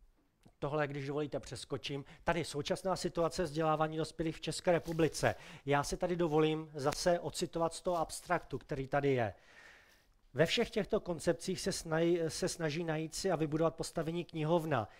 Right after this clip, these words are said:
Jak ale vzdělávat dospělé des-, bez pedagogického minima?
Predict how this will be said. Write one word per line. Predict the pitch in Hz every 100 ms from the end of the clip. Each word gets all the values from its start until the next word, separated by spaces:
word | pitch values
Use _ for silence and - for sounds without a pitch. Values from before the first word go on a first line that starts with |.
| - 127
Jak | 151 170 175
ale | 180 202
vzdělávat | 143 123 151 160 175 165
dospělé | 151 - - 160 160
des-, | 165 - -
bez | 139 156
pedagogického | - 165 160 147 156 - 180 160
minima? | 156 139 139 123 92